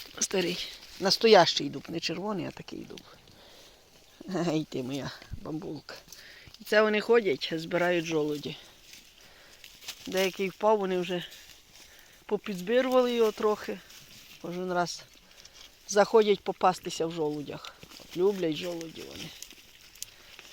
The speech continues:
Хоч поїдь до ліса, жолудів назбирай в лісі. В лісі жолудів багато є.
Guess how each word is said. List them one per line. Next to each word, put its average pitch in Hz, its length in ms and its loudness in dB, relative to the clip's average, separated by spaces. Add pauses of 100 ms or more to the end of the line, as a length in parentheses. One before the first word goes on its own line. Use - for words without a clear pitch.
(580)
Хоч 196 180 -4
поїдь 208 440 -4
до 196 120 6
ліса, 202 300 2
жолудів 175 460 2
назбирай 156 640 0
в 165 100 -8
лісі. - 380 -4 (840)
В - 40 -6
лісі 180 340 -2
жолудів 180 440 4
багато 165 520 4
є. 147 200 0